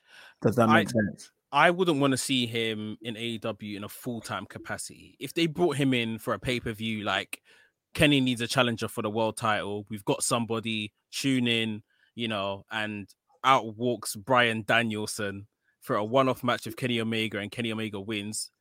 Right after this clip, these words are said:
Speaker 2: and then he's back on the indies, then that's fine for me.
Speaker 1: Yeah.
Speaker 2: I, I don't think there is, yeah, I don't think he needs to stay in A E W, uh, at all.
Speaker 1: Bianca Belair and, uh, Bayley. Is that the next opponent for Bayley at Backlash?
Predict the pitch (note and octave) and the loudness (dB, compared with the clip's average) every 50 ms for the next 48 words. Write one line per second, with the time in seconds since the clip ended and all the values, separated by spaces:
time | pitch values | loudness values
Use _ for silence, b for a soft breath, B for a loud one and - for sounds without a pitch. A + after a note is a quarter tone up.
0 | _ _ _ _ G#2 G#2+ G#2+ G#2 A#2 A#2+ A2+ G#2+ G2+ - - _ _ _ - B2 | _ _ _ _ -8 -8 -6 -4 -4 -4 -4 -4 -6 -10 -16 _ _ _ -2 -2
1 | A#2 - B2 A#2 A2 A2 F#2+ A2+ A2+ A2+ G2+ G2+ F#2+ F#2+ G2 G2 - - _ - | -2 -2 -4 -6 -4 -4 -4 -4 -4 -6 -6 -8 -10 -10 -10 -12 -14 -16 _ -10
2 | G#2 G2+ G2 G2 F2+ G#2 G2 - - - G2+ F#2 F2+ F2 E2+ - - F#2 F#2 F2 | -8 -8 -8 -6 -6 -6 -6 -6 -6 -6 -6 -6 -6 -8 -12 -16 -18 -16 -16 -16
3 | F2 E2+ - A2 G#2 G2 F#2+ F2+ F2+ G#2 - - _ _ _ _ _ _ - F#2+ | -14 -10 -6 -2 0 0 0 0 0 -4 -6 -10 _ _ _ _ _ _ -8 -6
4 | G2 F#2 - G2 A2 G#2+ - B2 B2+ A2 - - A#2 A2 G2 - - _ - A#2 | -6 -6 -6 -6 -8 -6 -4 -4 -4 -4 -6 -8 -8 -10 -10 -12 -12 _ -4 -4
5 | A2 G#2 G#2 G#2 G2+ G#2 G2+ G2 - - - - - _ _ - G2 F2 F2 G#2 | -4 -4 -6 -8 -8 -10 -10 -12 -12 -14 -14 -16 -18 _ _ -14 -12 -10 -6 -6
6 | B2 C3 - B2 G#2 - G#2 G2 F#2 - - - - - F2 E2+ F2 D#2+ D#2+ E2+ | -6 -6 -6 -8 -12 -10 -12 -14 -14 -14 -16 -16 -16 -14 -14 -14 -14 -16 -16 -18
7 | E2 E2 F2 E2 D2+ - D#2+ D#2 E2 E2 E2 - - - E2+ E2+ _ _ _ _ | -18 -18 -20 -20 -20 -20 _ -20 -20 -20 -20 -20 -20 -20 -20 -20 _ _ _ _
8 | _ - - - - - - _ _ _ _ _ _ _ _ _ _ _ _ B | _ -20 -20 -20 -20 -20 -20 _ _ _ _ _ _ _ _ _ _ _ _ B
9 | B B B B B B B B B B B _ - C3 C#3+ F3 G3 G3 F#3+ G3 | B B B B B B B B B B B _ 8 12 12 12 12 12 10 10
10 | D#3+ E3+ F3+ F3 F#3 F#3+ F#3 E3 C3 G2 F#2+ F#2 - - A#2+ B2 B2 B2 B2 B2 | 12 12 12 12 12 12 12 12 12 12 8 4 0 2 4 6 6 6 6 4
11 | B2 A#2+ A2+ B2 B2+ B2 B2 B2 A#2+ A#2+ A#2+ A#2 A#2 A#2 A2+ A#2 C#3+ D#3 F3 E3 | 2 0 0 2 4 6 8 10 10 10 10 10 8 6 6 6 8 10 10 10
12 | C3+ A2 G2 F#2 G2 G#2 - C3 B2+ A2+ A#2+ A#2+ B2+ B2+ - - A#2+ - - C3 | 8 6 2 0 -2 -2 2 2 2 2 2 2 0 0 0 -2 -2 0 0 2
13 | C#3+ D3+ E3+ F#3 - - A2 A2+ B2 C3+ E3+ E3+ C#3+ G#2 A2 B2+ C3+ - - E3 | 2 2 0 0 -2 -4 0 4 4 4 6 6 4 6 4 4 2 4 4 2
14 | F#3+ G#3 F#3+ - - - | 2 2 0 -4 -10 -16